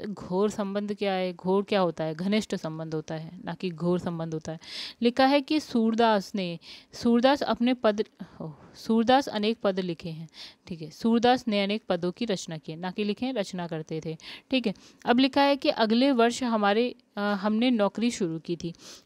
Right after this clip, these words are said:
ठीक है, नहीं, अगले वर्ष हमने नौकरी कैसे शुरू करी गई? पिछले वर्ष हमने, पिछले वर्ष हमने नौकरी शुरू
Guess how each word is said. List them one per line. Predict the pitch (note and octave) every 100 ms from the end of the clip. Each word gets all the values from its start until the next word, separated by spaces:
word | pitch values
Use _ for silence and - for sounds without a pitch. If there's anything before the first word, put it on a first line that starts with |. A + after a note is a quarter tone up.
| -
ठीक | G3
है, | - -
नहीं, | A#3+ A#3
अगले | - G#3 C4
वर्ष | C4 C4+
हमने | B3+ B3 B3+
नौकरी | B3 A#3 B3+
कैसे | B3 - A#3+ B3
शुरू | A#3+ A#3+
करी | A#3 A#3
गई? | A#3 A#3
पिछले | - F#3+ - G#3
वर्ष | G#3 G3+ G3+
हमने, | F3+ G3 C4 - - _
पिछले | A#3 A3+ B3+ C#4
वर्ष | D4+ G#3 A3+ A#3+
हमने | G3+ G3 G#3+
नौकरी | F3+ E3+ A3
शुरू | - E3